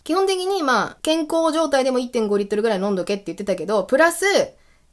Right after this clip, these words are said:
脱水気味になってるから、プラスで一リットルぐらい飲んでください。だから、二点五リットルぐらい一日飲めたらいいですねって言われてたけど、私は結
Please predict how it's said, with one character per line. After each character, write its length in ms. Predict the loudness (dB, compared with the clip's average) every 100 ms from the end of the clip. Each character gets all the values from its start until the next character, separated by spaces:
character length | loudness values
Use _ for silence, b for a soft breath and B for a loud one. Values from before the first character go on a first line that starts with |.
| -4
脱 160 | 0 0
水 340 | -2 -2 -2
気 120 | 0
味 100 | 0
に 60 | 2
な 80 | 0
っ 80 |
て 80 | 0
る 80 | 0
か 80 | 4
ら、 240 | 6 4
プ 100 | 4
ラ 140 | 4 4
ス 100 | 0
で 80 |
一 160 | 0 0
リ 80 | -2
ッ 40 |
ト 100 | -2
ル 80 | 2
ぐ 60 | 2
ら 60 |
い 20 | 2
飲 120 | 0
ん 40 |
で 80 | -2
く 40 |
だ 100 | -2
さ 100 | -2
い。 160 | -4 -6 _
だ 80 | -8
か 80 | -4
ら、 60 |
二 180 | -2 0
点 140 | 2
五 100 | 2
リ 80 | 2
ッ 40 | 0
ト 80 |
ル 40 | 0
ぐ 80 | 2
ら 100 | 2
い 40 |
一 100 | 2
日 200 | -2 -2
飲 120 | -2
め 80 | 0
た 100 | -2
ら 60 | -2
い 80 |
い 20 | 0
で 80 | 0
す 100 | 0
ね 100 | -2
っ 40 |
て 260 | -2 -2 -2 B B B -2
言 100 | 2
わ 140 | 4
れ 100 | 4
て 100 | 2
た 120 | 0
け 100 | 0
ど、 140 | -2 0
私 300 | 2 4 4
は 100 | 4
結 300 | 2 -2